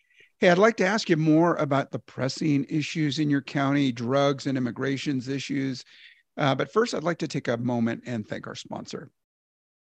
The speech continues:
Choose the handgun trusted by over nine hundred law enforcement agencies across the country. With Staccato, you can feel confident knowing you aren't sacrificing incredible accuracy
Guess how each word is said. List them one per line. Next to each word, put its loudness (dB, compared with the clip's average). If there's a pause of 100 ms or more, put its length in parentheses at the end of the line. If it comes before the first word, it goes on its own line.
(160)
Choose 8
the 6
handgun 6
trusted 2
by 2
over 0
nine 2
hundred 0
law 2
enforcement -4
agencies -2
across 0
the -4
country. -4 (300)
With 4
Staccato, 4
you 2
can 0
feel 2
confident 2
knowing 2
you 0
aren't 0
sacrificing -2 (240)
incredible 4
accuracy 0